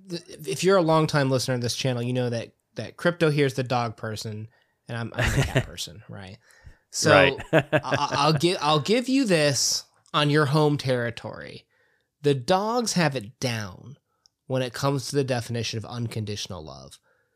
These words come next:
Speaker 1: They will put the other person first every time. They will protect you. They are there for you. Like, there, there is nothing that separates a dog from its owner. In, in t-,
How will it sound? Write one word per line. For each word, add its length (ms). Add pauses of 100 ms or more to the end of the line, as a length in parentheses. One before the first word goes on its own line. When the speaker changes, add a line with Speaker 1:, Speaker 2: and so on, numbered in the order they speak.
(360)
Speaker 1:
They 380
will 260
put 560 (300)
the 240
other 240
person 420
first 520 (540)
every 440
time. 540 (300)
They 240
will 360
protect 680
you. 120
They 220
are 100
there 580
for 220
you. 200
Like, 180
there, 240
there 240
is 120
nothing 480
that 120
separates 540
a 80
dog 680 (440)
from 200
its 180
owner. 360 (2000)
In, 200
in 280
t-, 320